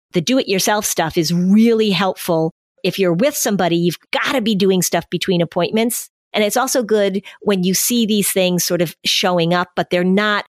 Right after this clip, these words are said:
full-blown problems that, particularly with a teenager, you're really concerned about. It's hard to do it yourself with a teenager. Even they may have been doing this avoidance thing for years and years and years. That may mean you've gotta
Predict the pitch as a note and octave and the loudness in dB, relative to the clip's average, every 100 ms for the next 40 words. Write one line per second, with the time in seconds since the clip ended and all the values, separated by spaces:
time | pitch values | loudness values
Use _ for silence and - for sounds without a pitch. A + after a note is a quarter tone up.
0 | _ - A3 G3+ F#3+ E3+ E3 F3+ E3+ E3+ | _ -2 2 4 2 2 0 2 2 2
1 | E3+ E3+ E3 - _ - - F3+ F3+ E3+ | 2 2 0 -4 _ -10 -6 -4 -2 -2
2 | E3+ D#3+ C#3+ E3+ - - F#3 G3+ F#3+ E3+ | 0 0 0 -2 -2 -2 -2 0 0 2
3 | D#3+ D#3+ - F#3 F3 E3 E3+ D#3+ D3 D#3 | 0 -2 0 2 2 0 -2 -2 0 -2
4 | C3+ F3 F3+ E3 D3+ F3 D#3 E3+ F3 F3+ | -2 2 2 2 0 -2 -2 0 0 0
5 | F#3+ G3 G3 - - - A3 A3+ F#3+ F3+ | 0 -2 -4 -6 -6 0 0 0 0 0
6 | F3 E3+ F3 - D#3+ D#3 - _ _ F#3 | 0 0 -2 0 -2 -2 -6 _ _ 0
7 | F3+ F3 - F#3 E3+ E3 E3 D#3 D3 A#3 | 0 0 -2 0 2 0 0 -2 -2 -2
8 | A#3 F3+ E3+ F3+ E3+ D#3+ D#3+ F3 E3 D#3 | -2 0 2 2 2 0 2 2 2 0
9 | E3 D3 E3 D#3 D3+ - D#3 D#3 D3+ D#3 | -2 0 0 0 -2 -2 -2 -2 -2 0
10 | D#3+ D#3+ D#3 D#3+ D#3 D#3 D#3 E3 F3+ - | 0 -2 -2 -2 -2 -2 0 0 -2 -6
11 | - A3+ - F#3+ E3 D#3 D3 - C#3 | -4 -4 -2 0 2 0 -2 -4 -4